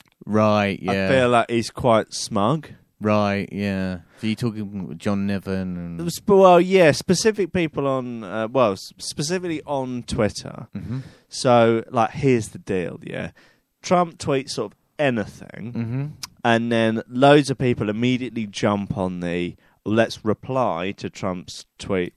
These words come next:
Speaker 2: Now, look, don't get me wrong here. I'm not a Trump supporter. I think he's a dangerously unqualified clown that should not be in the White House.
Speaker 1: Mm-hmm.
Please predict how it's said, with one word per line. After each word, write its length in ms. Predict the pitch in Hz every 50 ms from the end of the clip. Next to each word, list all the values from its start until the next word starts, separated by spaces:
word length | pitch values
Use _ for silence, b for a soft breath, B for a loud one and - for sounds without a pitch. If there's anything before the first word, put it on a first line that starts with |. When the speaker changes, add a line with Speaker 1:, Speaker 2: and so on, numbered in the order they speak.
| b b b _
Speaker 2:
Now, 80 | 131 127
look, 200 | 120 107 - -
don't 160 | 135 143 156
get 120 | 151 135
me 60 | 120 117
wrong 200 | 113 107 98 92
here. 140 | 95 90 90
I'm 100 | 95 98
not 160 | 101 90 78
a 60 | - - _ -
Trump 200 | 113 95 87 -
supporter. 420 | - 85 - 92 90 87 - 90
I 60 | 87
think 180 | - 101 90 -
he's 200 | - 90 82 92
a 100 | 87 82 _ _ _ _ _ _ _ _ _ _ -
dangerously 600 | 117 104 104 101 95 87 98 90 - - 95 92
unqualified 760 | 90 90 90 92 - - 87 90 92 - 90 85 87 87 -
clown 400 | - - 90 85 80 76 76 76
that 120 | 73 - -
should 160 | - - -
not 160 | 85 78 - -
be 60 | 82
in 100 | 85 85
the 60 | 85
White 220 | 82 78 73 65 -
House. 300 | 80 80 82 - - -
Speaker 1:
Mm-hmm. 260 | 113 107 101 139